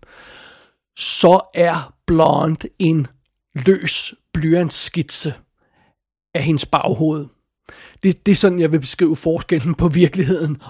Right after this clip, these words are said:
og Blonde. En rigtig historie om Marilyn Monroe, og så den her, øh, besynderlige fik-, delvis fiktive film.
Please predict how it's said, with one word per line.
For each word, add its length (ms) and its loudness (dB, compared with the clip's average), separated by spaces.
og 220 -2
Blonde. 540 -4
En 220 -8
rigtig 280 0
historie 340 -4
om 60 -8
Marilyn 240 -8
Monroe, 420 -4
og 140 -10
så 80 -10
den 180 -4
her, 180 -2
øh, 680 -8
besynderlige 440 -4
fik-, 420 -8
delvis 400 0
fiktive 440 -8
film. 320 -12